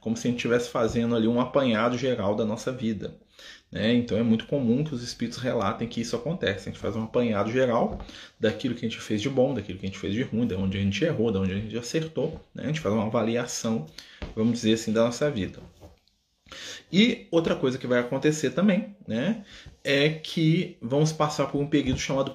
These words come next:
perturbação espiritual. O que que é a perturbação espiritual? O período de perturbação espiritual é aquele período no qual o espírito não reconhece o seu estado. Ou seja, ele não sabe que ele tá desencarnado, né? Ele não sabe que ele morreu.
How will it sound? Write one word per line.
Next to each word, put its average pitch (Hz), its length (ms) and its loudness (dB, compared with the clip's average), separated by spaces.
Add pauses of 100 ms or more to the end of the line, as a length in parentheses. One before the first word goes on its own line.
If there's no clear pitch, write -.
perturbação 170 800 0
espiritual. - 640 -6 (160)
O 123 60 -8
que 196 160 -2
que 196 100 -2
é - 20 0
a 190 40 -2
perturbação 151 640 0
espiritual? 120 640 -2 (380)
O - 40 -16
período 185 220 6
de 220 60 -2
perturbação 160 580 2
espiritual 131 580 2
é 143 40 2
aquele 147 220 -2
período 131 440 0
no 139 100 -4
qual 135 200 0
o 135 40 2
espírito 127 400 -4
não 135 140 0
reconhece 151 540 0
o - 40 -10
seu - 160 -4
estado. 113 540 -4
Ou - 600 -20
seja, 107 240 0
ele 104 100 2
não 131 140 2
sabe 107 300 -2
que - 80 -8
ele 92 80 -6
tá - 80 -6
desencarnado, 127 840 0 (300)
né? 127 400 0 (180)
Ele 101 120 -2
não 107 60 0
sabe 98 220 -6
que - 60 -16
ele 110 120 -2
morreu. 147 560 2